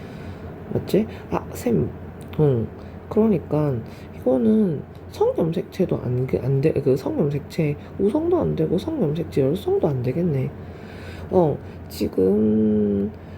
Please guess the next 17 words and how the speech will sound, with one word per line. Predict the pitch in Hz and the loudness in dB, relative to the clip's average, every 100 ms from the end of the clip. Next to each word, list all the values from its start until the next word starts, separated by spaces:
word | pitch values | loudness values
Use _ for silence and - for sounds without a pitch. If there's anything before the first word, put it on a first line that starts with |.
| - | -4
대문자, | - 180 190 226 285 - | 2 4 4 2 0 0
그냥 | - 196 - | 2 2 4
H가 | 302 330 - - 214 180 - | 2 2 -2 -4 0 0 0
우성이고 | 160 165 202 190 160 - | -2 2 2 2 0 2
H별이 | - - - 170 156 147 - | 2 0 -2 0 0 0 0
열성이잖아. | 147 151 202 202 139 117 147 233 240 | 0 0 0 0 0 -2 -2 -2 -2
보면은 | 147 139 127 175 277 - | 0 0 2 0 0 2
우열관계 | 190 175 156 143 160 | 4 4 0 -2 -4
확실하다고 | 180 - 165 143 127 131 | -4 -4 -2 -2 -2 -2
위에 | 143 139 | 0 -2
나와 | 113 107 113 | 0 0 0
있으니까. | 123 - - 123 107 - - - - - - - - - - 175 240 - | 0 -2 -2 -2 -2 -6 -12 -12 -12 -14 -14 -14 -14 -14 -2 0 0 -2
잠깐만. | - - - 190 190 113 95 - - - - - | -10 -6 2 4 4 2 -2 -10 -12 -14 -12 -4
어, | 160 | 0
맞네. | 190 330 165 - 156 | 2 2 0 -2 -2
나와 | 143 180 254 | 0 2 0
있네. | 277 196 | 0 0